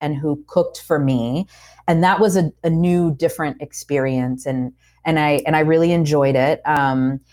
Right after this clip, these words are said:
and I'm currently in a relationship with somebody who eats very similarly to me, but is not a food person by any stretch, um, but is a very good eater. Like,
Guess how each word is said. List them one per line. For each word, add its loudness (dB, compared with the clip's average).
and 0
I'm 0
currently -2
in 0
a 0
relationship 0
with 0
somebody 0
who -4
eats -2
very 0
similarly 0
to -4
me, 0
but 2
is 2
not 2
a 2
food -2
person -4
by 0
any -4
stretch, -8
um, -4
but 0
is 0
a 0
very 0
good -2
eater. -12
Like, -2